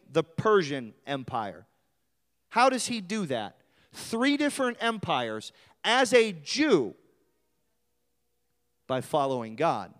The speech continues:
And he's lived his life this way. He prayed before it was illegal to pray.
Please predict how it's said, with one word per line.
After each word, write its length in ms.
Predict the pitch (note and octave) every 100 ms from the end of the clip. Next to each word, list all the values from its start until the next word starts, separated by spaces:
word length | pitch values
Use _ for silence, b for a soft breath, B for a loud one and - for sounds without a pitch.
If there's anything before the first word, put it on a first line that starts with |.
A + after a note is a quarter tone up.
| _ _ _ _ _ _ _ _ _ _ _ _ _ _ _ _ _ _ _ _ _ _ _ _ _ _ _ _
And 160 | F3+ F#3+
he's 240 | A3 F3
lived 400 | F#3 A3+ C#4 G#3+
his 280 | F3+ A3 E3+
life 580 | D#3 D#3+ G#3+ A3 E3 -
this 240 | D3 -
way. 280 | B2 G#2+ F2 _ B B B B -
He 240 | A#3 C#4+
prayed 520 | - A#3 B3 B3 G#3
before 600 | F3+ F3+ - C4 B3+ A3
it 120 | E3
was 220 | D3+ D3 C#3+
illegal 440 | C#3+ C3 B2+ B2
to 80 | A#2+
pray. 400 | - B2 G2 D#2